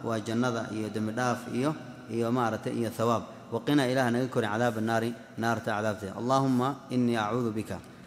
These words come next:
اللهم، Ilaahayow, إني aniga أعوذ بك، waxaan magan gelayaa من عذاب القبر. Waxaan kaa magan gelayaa عذاب القبر oo jiro oo thaabit ah, oo nabiguna sheegay calayhi salaatu wasalaam,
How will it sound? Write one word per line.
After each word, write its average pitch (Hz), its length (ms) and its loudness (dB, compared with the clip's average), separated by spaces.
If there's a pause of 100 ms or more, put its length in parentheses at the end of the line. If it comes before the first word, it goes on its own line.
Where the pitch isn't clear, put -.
(140)
اللهم، 127 580 4 (280)
Ilaahayow, 117 440 0
إني 127 200 2
aniga 113 120 0
أعوذ 123 280 -2
بك، 113 320 -4 (360)
waxaan 113 360 -2
magan 117 260 -2
gelayaa 117 340 -2
من 107 100 -4
عذاب 117 320 0
القبر. 110 340 -4
Waxaan 104 160 -8
kaa 135 180 0
magan 135 220 2
gelayaa 113 280 -4 (200)
عذاب 123 360 0
القبر 120 320 0 (760)
oo 120 180 2
jiro 120 300 2
oo 127 160 0
thaabit 107 400 -2
ah, 104 200 -4 (380)
oo 113 100 0
nabiguna 135 280 4
sheegay 113 240 -2
calayhi 113 320 0
salaatu 110 400 -2
wasalaam, 107 380 -2